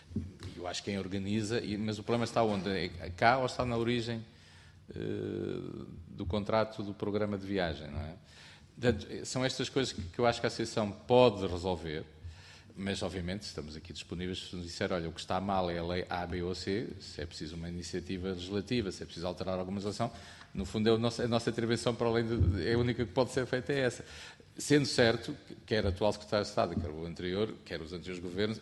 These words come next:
a ideia era sempre deixar que o setor res-, respirasse por si, eh, e haver, no fundo, autorregulação e, e desmaterializar um pouco. Se for ver o programa Simplex do governo,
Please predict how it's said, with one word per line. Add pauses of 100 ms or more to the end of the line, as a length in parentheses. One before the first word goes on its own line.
a
ideia
era
sempre (760)
deixar
que
o
setor
res-, (580)
respirasse
por
si, (460)
eh,
e
haver,
no
fundo,
autorregulação (440)
e,
e
desmaterializar
um
pouco. (240)
Se
for
ver
o
programa
Simplex
do
governo,